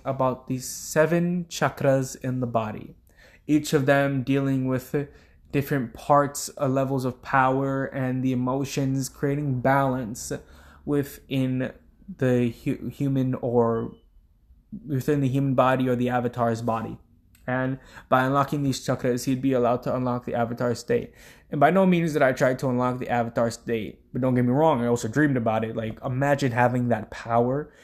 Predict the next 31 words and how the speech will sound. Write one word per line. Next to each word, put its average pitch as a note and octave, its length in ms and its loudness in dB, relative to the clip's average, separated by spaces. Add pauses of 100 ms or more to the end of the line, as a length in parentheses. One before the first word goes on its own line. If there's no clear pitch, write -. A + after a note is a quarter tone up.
(220)
and A#2 300 -2
when A2+ 140 -2
Aang B2 400 -2
fights A#2+ 440 0
Ozai A#2+ 560 2
and A#2+ 140 -2
you A#2+ 80 0
hear A#2+ 300 -2
all B2+ 300 4
the B2 100 0
past A#2+ 440 -2
Avatar's, A#2+ 440 -2 (180)
Avatar's A#2+ 460 0
voices A#2+ 480 -2
alongside A#2 840 0
Aang's, B2+ 420 -4
that's - 320 -8
one B2+ 140 -4
of A#2 60 0
the A2+ 60 0
most A2 240 -4 (140)
badass A2 360 -4
scenes A2+ 380 -6
in G#2 80 -6
history. A#2 420 -4 (680)
But C3 380 2 (800)
besides D#3+ 400 4
the C#3+ 80 0
point, B2 640 0
<laughs> G#3 100 0
again, A#2+ 640 0